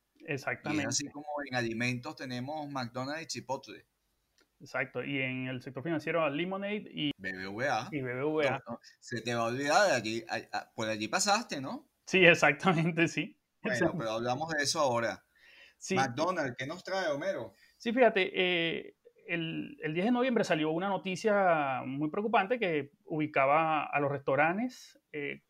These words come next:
Speaker 1: como uno de los potenciales centros de, de contagio, ¿no? Lo ponía a la par de gimnasios, cafés,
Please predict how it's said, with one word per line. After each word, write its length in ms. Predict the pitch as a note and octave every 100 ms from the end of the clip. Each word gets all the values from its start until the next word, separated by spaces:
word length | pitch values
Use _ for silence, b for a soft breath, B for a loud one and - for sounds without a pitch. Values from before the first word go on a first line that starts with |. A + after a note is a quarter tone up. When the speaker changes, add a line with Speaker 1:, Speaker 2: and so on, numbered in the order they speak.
| _
Speaker 1:
como 240 | D#3+ D3
uno 100 | C#3+
de 60 | F3
los 100 | F3+
potenciales 600 | D#3+ C#3+ C3 C#3 D#3+ E3
centros 480 | G3+ F#3+ F3 G3+ G#3
de, 180 | F3 D3
de 140 | C#3
contagio, 500 | C#3 C3+ F3 F#3+ C#3
¿no? 160 | C#3+ G3+
Lo 100 | C#3
ponía 340 | C3+ C3+ D3 F3
a 140 | E3
la 160 | D3 C#3
par 160 | C#3+
de 80 | D#3+
gimnasios, 580 | D#3 C#3 D#3 E3 E3 D3
cafés, 460 | C#3 A#2+ E3+ F3